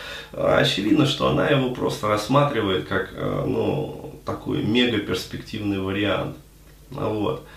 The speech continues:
А, э, ну, как сказать, она для него, ну, знаешь, вот по пять копеек за пучок. То есть вот так вот говорят.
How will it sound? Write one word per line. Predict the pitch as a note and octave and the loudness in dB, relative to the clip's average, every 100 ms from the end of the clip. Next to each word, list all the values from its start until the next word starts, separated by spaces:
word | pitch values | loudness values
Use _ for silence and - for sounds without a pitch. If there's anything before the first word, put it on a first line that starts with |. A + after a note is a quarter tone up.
| - - - | -18 -16 -6
А, | - A2+ A#2 A#2 A2 G#2+ - - | 2 6 6 8 6 4 2 0
э, | F2 - - - - - - - - - - - - | 0 2 2 2 2 0 -4 -6 -8 -10 -14 -16 -14
ну, | - - - - | -6 0 0 0
как | G2+ | -4
сказать, | - G#2+ A2 A2+ | -4 0 2 2
она | C#3 G3 | 2 2
для | D#3 A#2 | 4 2
него, | G2 F2+ E2+ - - - - | 2 -2 -4 -6 -12 -20 -8
ну, | - C3 B2+ C#3+ - - | -2 0 0 -2 -4 -4
знаешь, | A#2 C3+ - | 0 2 2
вот | F#2 - | -2 -4
по | G2+ | -2
пять | G#2+ B2 | -2 -2
копеек | G#2 G2+ A#2 F#2+ | -2 -2 -2 -2
за | F2 | -4
пучок. | - G2 - F#2+ - - - | -8 -12 -10 -12 -14 -20 -12
То | F2+ | -10
есть | - | -8
вот | - - | -8 -6
так | F#2 - | -6 -6
вот | |
говорят. | G2 - - | -10 -8 -10